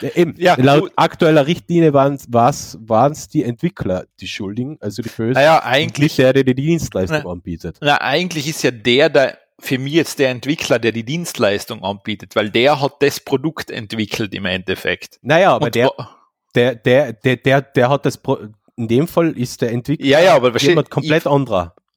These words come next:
Speaker 2: Weißt du, ich, ist ja wurscht, ich verwende das Produkt und verkauf's weiter. Das heißt, ich muss ja meine Kunden die Sicherheit garantieren.
Speaker 1: Da ist jetzt die Frage, da ist
Speaker 2: Ja,
Speaker 1: jetzt die
Speaker 2: es ist so,
Speaker 1: Haftungsfrage.
Speaker 2: so würde ich das jetzt von der Logik her sehen, dass du sagst,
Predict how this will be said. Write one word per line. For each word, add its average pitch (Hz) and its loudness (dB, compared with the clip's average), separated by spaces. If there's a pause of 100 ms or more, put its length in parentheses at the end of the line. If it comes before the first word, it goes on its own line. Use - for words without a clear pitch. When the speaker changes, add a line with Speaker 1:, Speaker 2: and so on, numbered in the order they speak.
(140)
Speaker 2:
Weißt 147 0
du, 170 0
ich, - -4 (200)
ist 131 -12
ja 135 -2
wurscht, 160 2
ich 139 -8
verwende 131 0
das 120 0
Produkt - -6
und 127 -12
verkauf's 120 0
weiter. 123 2
Das 101 -2
heißt, 110 -2
ich 135 -12
muss 135 -2
ja 123 2
meine 117 -2
Kunden 139 -8
die 120 -6
Sicherheit 110 -2
garantieren. 95 -2 (2250)
Speaker 1:
Da 98 0
ist 110 -2
jetzt - -6
die 185 -4
Frage, 131 0
da 98 -2
ist 156 4
Speaker 2:
Ja, 170 6
Speaker 1:
jetzt - -4
die 220 -2
Speaker 2:
es - 0
ist 170 2
so, 180 2
Speaker 1:
Haftungsfrage. 95 -2
Speaker 2:
so 165 0
würde 151 2
ich 170 -4
das 165 2
jetzt 143 0
von 135 -8
der 123 2
Logik 139 0
her 123 4
sehen, 131 -2
dass 117 -2
du 127 0
sagst, - -2